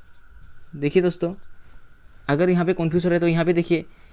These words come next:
एक्स स्क्वायर है फॉर्मूला पे, इसीलिए एक्स, एक्स की जगह पे एक्स लिखा हम लोगों ने, स्क्वायर फॉर्मूला से आ गया। उसके बाद प्लस, प्लस फॉर्मूला से आया है, ठीक है, प्लस भी। फिर वाई स्क्वायर, वाई की जगह पे क्या है यहाँ पे? ट्वाइस वाई,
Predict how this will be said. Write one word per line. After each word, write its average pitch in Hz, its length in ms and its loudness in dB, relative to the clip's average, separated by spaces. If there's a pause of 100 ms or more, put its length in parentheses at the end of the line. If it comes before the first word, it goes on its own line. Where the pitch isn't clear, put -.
(200)
एक्स 156 220 2
स्क्वायर 190 280 2
है 190 80 0
फॉर्मूला 165 280 2
पे, 160 180 -2
इसीलिए 175 380 0
एक्स, 160 280 4
एक्स 143 220 -4
की 175 100 -2
जगह 165 180 2
पे 165 100 -2
एक्स 156 200 -2
लिखा 160 180 0
हम 160 80 -2
लोगों 156 160 -2
ने, 220 100 -2 (200)
स्क्वायर 185 300 -2
फॉर्मूला 143 280 0
से 123 140 -8
आ 117 60 -6
गया। 110 180 -12 (600)
उसके 139 220 -2
बाद 170 120 4
प्लस, 175 380 -2 (120)
प्लस - 280 0
फॉर्मूला 175 340 2
से 175 120 -2
आया 127 180 0
है, 123 100 -4
ठीक 190 140 -2
है, 208 60 6
प्लस 135 280 2
भी। 123 160 -6 (580)
फिर 190 160 8
वाई 156 260 4
स्क्वायर, 135 340 -2
वाई 135 260 0
की 165 100 -2
जगह 170 200 0
पे 175 100 0
क्या 175 180 4
है 135 100 2
यहाँ 120 200 -4
पे? 110 120 -10
ट्वाइस 160 400 0
वाई, 143 140 -2